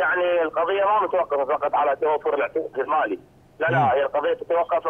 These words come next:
Speaker 1: كذلك على نفس الملاك. يعني أعرف كلام يجوز لعله ما سمعته أثناء انقطاع الاتصال، أنه وزارة المالية اشترطت نقل الملاك بصورة كاملة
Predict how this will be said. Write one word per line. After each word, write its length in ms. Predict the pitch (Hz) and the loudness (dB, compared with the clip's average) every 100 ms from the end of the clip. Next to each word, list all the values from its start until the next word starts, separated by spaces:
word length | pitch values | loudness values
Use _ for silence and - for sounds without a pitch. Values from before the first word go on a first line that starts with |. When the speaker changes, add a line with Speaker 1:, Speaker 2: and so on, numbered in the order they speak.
| - | -2
Speaker 1:
كذلك 420 | 151 165 180 165 | 0 0 0 0
على 260 | 147 156 175 | -2 0 -2
نفس 220 | 214 - | -4 -4
الملاك. 520 | 175 147 151 170 165 156 - - - - | -4 0 0 2 2 0 -8 -20 -20 -4
يعني 160 | 135 156 | 0 2
أعرف 180 | 156 131 | 0 -2
كلام 480 | 151 156 170 170 | -2 2 2 2
يجوز 340 | 156 143 143 139 131 - | 0 0 -2 -4 -4 -4
لعله 320 | 135 143 151 | -2 0 2
ما 160 | 143 165 - | 2 0 0
سمعته 400 | 156 135 160 156 156 - - | 0 0 2 0 -2 -10 -4
أثناء 320 | 131 - 160 | -4 0 0
انقطاع 400 | 139 143 143 139 | 0 -2 0 0
الاتصال، 580 | 147 143 151 160 151 151 | 0 -2 0 2 2 2
أنه 400 | 143 147 143 147 - - - | 0 0 0 -2 -4 -14 -4
وزارة 440 | 143 139 160 170 170 | -2 2 0 0 0
المالية 400 | 165 165 160 160 | 0 0 2 0
اشترطت 500 | - 165 160 151 156 | 0 0 0 -2 -2
نقل 320 | 175 175 156 | -4 -2 -2
الملاك 460 | 143 143 135 127 | 0 0 0 -2
بصورة 320 | 143 180 165 143 | -4 0 0 0
كاملة 480 | 175 165 156 131 | 0 0 0 -2